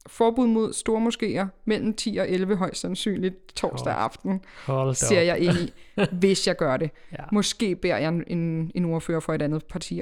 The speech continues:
Speaker 1: om at hilse, så jeg kan putte mine børn derhjemme og
Speaker 2: Mm.
Speaker 1: tage mig af det i stedet for. Det er altid en prioritering.
Speaker 2: Ja.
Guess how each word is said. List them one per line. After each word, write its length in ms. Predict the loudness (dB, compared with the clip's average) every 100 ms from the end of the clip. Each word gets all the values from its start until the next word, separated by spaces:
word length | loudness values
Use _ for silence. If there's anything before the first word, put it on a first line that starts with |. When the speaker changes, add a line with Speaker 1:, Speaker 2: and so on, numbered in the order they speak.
| -6
Speaker 1:
om 140 | -4
at 140 | -4 -6 -4
hilse, 380 | -2 0 -2 -4
så 160 | -2
jeg 160 | -2 -2
kan 360 | 0 -2 -2 -8 -16 -20 -10
putte 240 | -4 -2 0
mine 160 | 0
børn 220 | -2 -4 -4
derhjemme 460 | -4 -4 -4 -6
og 220 | -4 -4 -4
Speaker 2:
Mm. 60 | -8 -18 -20 -20 -20 _ -12
Speaker 1:
tage 140 | -8
mig 100 | -6
af 80 | -6
det 60 | -8
i 80 |
stedet 260 | -6 -6 -4
for. 100 | 0
Det 160 | 4 4
er 40 |
altid 220 | 4 0
en 80 | -2
prioritering. 600 | -2 -4 -2 -4 -2 -6
Speaker 2:
Ja. 100 | -6